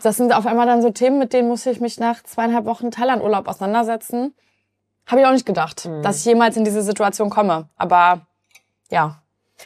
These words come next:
Speaker 2: Gab es währenddessen einen Gedanken, an dem du dich festgehalten hast, der dich ein bisschen da durchgebracht hat?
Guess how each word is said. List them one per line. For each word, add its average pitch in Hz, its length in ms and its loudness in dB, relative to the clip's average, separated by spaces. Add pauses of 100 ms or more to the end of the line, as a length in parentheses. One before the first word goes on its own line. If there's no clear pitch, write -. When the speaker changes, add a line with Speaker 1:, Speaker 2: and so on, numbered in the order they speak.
(320)
Speaker 2:
Gab 202 180 2
es - 240 -8
währenddessen 190 640 -2
einen 202 140 -2
Gedanken, 190 340 0
an 185 100 -2
dem 190 140 0
du 180 80 -4
dich 175 160 -4
festgehalten 220 680 -4
hast, 240 180 -6
der 190 100 0
dich 180 260 -4
ein - 40 -12
bisschen 190 240 -6
da 170 80 -2
durchgebracht 208 720 -6
hat? 277 320 -14